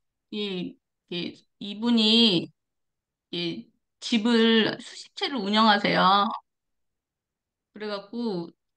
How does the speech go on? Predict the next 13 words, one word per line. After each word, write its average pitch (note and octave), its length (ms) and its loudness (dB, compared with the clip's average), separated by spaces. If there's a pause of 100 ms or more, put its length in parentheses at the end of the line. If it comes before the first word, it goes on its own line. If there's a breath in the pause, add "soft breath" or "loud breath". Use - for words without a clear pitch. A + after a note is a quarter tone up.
(100)
제가 B3 320 2
보기에는, A#3 840 2 (520)
음, A3 400 -8
잘 G#3+ 320 -2
사시는 D4 840 2
것 A3+ 80 0
같은데 G3+ 420 0
워낙에 A3 440 2
욕심을 A3+ 440 -6
많이 F#3+ 420 -2
내시는 C4+ 420 -4
것 A3 100 0
같거든요. F#3 800 -6